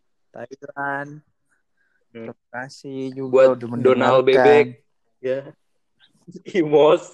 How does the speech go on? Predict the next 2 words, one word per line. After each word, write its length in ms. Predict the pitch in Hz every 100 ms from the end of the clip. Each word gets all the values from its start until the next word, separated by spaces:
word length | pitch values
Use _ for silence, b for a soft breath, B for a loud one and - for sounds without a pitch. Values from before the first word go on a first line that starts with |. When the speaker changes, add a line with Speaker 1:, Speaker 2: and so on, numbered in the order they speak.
| _ _ _ _ _ _
Speaker 1:
Aduh. 840 | 139 143 185 156 151 147 139 131 123 _ _ _ _ _ _ _ _ _ _ _ _ _ _ _ _
Donald 480 | 127 127 139 143